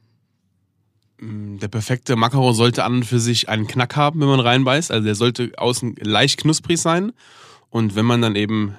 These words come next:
mit den Zähnen durchbeißt, immer eine weiche Konsistenz bekommen, bis man bei der Creme angelangt ist irgendwann. Ähm, also würde ich sagen, der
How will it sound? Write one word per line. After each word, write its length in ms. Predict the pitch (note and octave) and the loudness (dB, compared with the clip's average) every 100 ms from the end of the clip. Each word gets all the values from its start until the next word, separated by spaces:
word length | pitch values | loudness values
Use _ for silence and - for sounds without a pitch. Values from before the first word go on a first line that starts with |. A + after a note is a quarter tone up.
| _ - | _ -18
mit 220 | - G#2 | -12 -8
den 140 | G2 | -6
Zähnen 380 | - A2+ A2+ G#2+ | -2 0 0 0
durchbeißt, 640 | A2+ A#2+ A#2 A2+ G#2+ - | 0 0 2 0 0 -8
immer 180 | - A2 | -4 0
eine 100 | G#2+ | 2
weiche 260 | F#2+ A#2 C3 | 2 0 0
Konsistenz 440 | B2 A2+ - C3 C#3 | -2 -2 0 0 0
bekommen, 300 | B2 C3 A2+ | -4 -2 -2
bis 120 | G#2+ | -2
man 80 | A2 | -4
bei 100 | G2+ | -4
der 120 | G2 | -6
Creme 320 | - B2+ A#2+ - | -4 -2 0 2
angelangt 420 | C3 C#3+ C3+ C#3 | 2 4 2 0
ist 120 | C3 | 0
irgendwann. 420 | C3+ C3 C3+ D3 - - - - - - G2+ | 0 2 2 0 -4 -20 -20 -20 -20 -12 -6
Ähm, 260 | G2+ G#2 - | -2 -2 -2
also 180 | G#2+ G#2 | -2 0
würde 100 | G#2+ | 0
ich 80 | - | 0
sagen, 360 | G#2 G#2 G2+ | 0 0 -2
der 380 | F#2+ F#2+ F#2+ | 0 0 -2